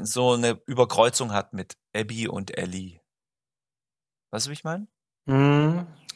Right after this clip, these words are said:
Speaker 2: Könnte auch was mit dem Camp zu tun haben, auf das am Ende angedeutet wird, ne?
Speaker 1: Ja.
Speaker 2: Aber ich, ich finde, es muss, also, ne, das macht auch keinen Sinn. Also ich finde, wenn man sich von der Geschichte trennt, dann kann man sich komplett trennen. Also ich bin auch so ein Mensch, ich brauche jetzt keinen Fanservice, ne?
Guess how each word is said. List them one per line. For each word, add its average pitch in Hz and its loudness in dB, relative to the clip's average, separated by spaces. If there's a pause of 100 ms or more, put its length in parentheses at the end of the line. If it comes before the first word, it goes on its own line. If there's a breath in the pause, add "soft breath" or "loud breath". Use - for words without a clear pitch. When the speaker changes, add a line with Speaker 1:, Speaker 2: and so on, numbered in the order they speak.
Speaker 2:
Könnte 170 6
auch 160 6
was 147 6
mit 147 2
dem 131 2
Camp 151 4
zu 139 -4
tun 131 2
haben, 131 4
auf 123 2
das 135 2
am 139 2
Ende 139 4
angedeutet 127 2
wird, 123 2
ne? 131 0 (360 loud breath)
Speaker 1:
Ja. - 4
Speaker 2:
Aber 160 4
ich, 160 -2 (220 loud breath)
ich - 0
finde, 190 6
es - 0
muss, 165 6
also, 160 6
ne, 170 8
das 160 2
macht 160 4
auch - -4
keinen 135 6
Sinn. 139 4
Also 143 0
ich - -2
finde, 180 4 (140)
wenn 151 8
man 165 6
sich 156 2
von 160 4
der 156 6
Geschichte 156 2
trennt, 160 6
dann 151 4
kann 156 4
man 156 8
sich 139 -2
komplett 151 4
trennen. 127 4
Also 135 0
ich 151 -2
bin 170 4
auch 170 4
so 160 4
ein 156 6
Mensch, 151 6
ich 156 -4
brauche 147 2
jetzt - 0
keinen 143 6
Fanservice, 120 6
ne? 135 6